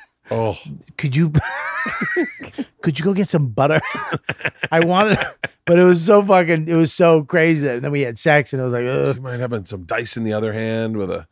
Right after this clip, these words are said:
Speaker 2: Yeah.
Speaker 1: and <laughs> pretend you work at a casino. The, um, uh, Leanne one time, Leanne took a s-, pole dancing class with her friends, like, her friends would put people with the podcast.
Speaker 2: That's hot.
Speaker 1: It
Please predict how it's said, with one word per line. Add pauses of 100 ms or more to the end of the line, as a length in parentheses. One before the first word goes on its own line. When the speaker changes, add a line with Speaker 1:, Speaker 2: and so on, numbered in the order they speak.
Speaker 2:
Yeah.
Speaker 1:
and
<laughs>
pretend
you
work
at
a
casino. (380)
The,
um, (720)
uh,
Leanne
one
time, (140)
Leanne
took
a (220)
s-,
pole
dancing
class
with
her
friends,
like,
her
friends
would
put
people
with
the
podcast.
Speaker 2:
That's
hot. (640)
Speaker 1:
It